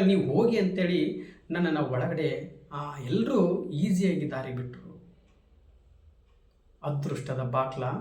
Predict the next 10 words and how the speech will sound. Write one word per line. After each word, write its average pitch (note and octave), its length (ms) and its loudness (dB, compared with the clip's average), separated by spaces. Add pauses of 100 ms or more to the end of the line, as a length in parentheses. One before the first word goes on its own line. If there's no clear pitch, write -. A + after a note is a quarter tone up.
(280)
ಇದೆ B2+ 540 -6
ಸ್ನೇಹಿತರೆ. C#3+ 880 -6 (400)
ನಂಬಿಕೆ, D#3 840 4 (560)
ತಾಳ್ಮೆ D3 680 2 (100)
ಇವೆರಡು F3+ 380 6
ನಿಮ್ಮಲ್ಲಿ D3+ 380 6
ಇತ್ತು D3+ 320 0
ಅಂದರೆ B2+ 540 -2 (1080)
ಸ್ವರ್ಗದ D#3 480 0
ಬಾಗ್ಲ C3 280 0